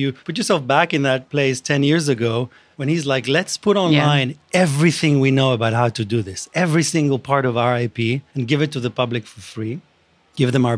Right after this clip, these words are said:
Speaker 1: brand, give them the book,
Speaker 2: Yeah.
Speaker 1: and just see what happens." So I think a big part of it was simply trust. Trust the people who support you the most. And then don't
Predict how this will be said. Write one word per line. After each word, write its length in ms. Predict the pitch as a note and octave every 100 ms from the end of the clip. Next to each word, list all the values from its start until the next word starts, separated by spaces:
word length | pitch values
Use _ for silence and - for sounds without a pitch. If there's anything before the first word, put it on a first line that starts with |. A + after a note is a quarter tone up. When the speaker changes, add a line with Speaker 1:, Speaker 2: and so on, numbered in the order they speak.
| G#2+
Speaker 1:
brand, 340 | A#2 A#2+ D3+ E3+ _ C#3
give 100 | C3
them 120 | C3
the 140 | A#2 G2 A#2
book, 140 | D#3+
Speaker 2:
Yeah. 200 | - D3+ D3+ D3+
Speaker 1:
and 100 | C#3+
just 100 | D#3+ F#3+
see 80 | F3
what 80 | D#3 E3+
happens." 260 | D#3+ A#2 G#2
So 60 | C#3+ D3
I 20 |
think 140 | G#3 A3
a 60 | E3+ A#2 A#2
big 80 | F#3 -
part 140 | D#3+ D#3+
of 80 | E3 E3+
it 100 | C3+
was 80 | B2 - D#3
simply 320 | D3 D3+ D3+ D3 _ - -
trust. 380 | A#2+ G#2 - - - _ _ _ -
Trust 360 | C#3+ D#3 - - - - B2+
the 80 | B2+ -
people 360 | C3+ A#2+ C3+ C3+ C3+ -
who 140 | C3 B2+ B2 B2 A#2 - _ _ -
support 380 | G#2 C3 C3 C3
you 120 | C3
the 140 | G#2+ A2+
most. 440 | A2+ A2 D3 - - - C#3+
And 80 | D3+
then 140 | F3 F#3 D#3+ - D3+
don't 220 | F3+ B3+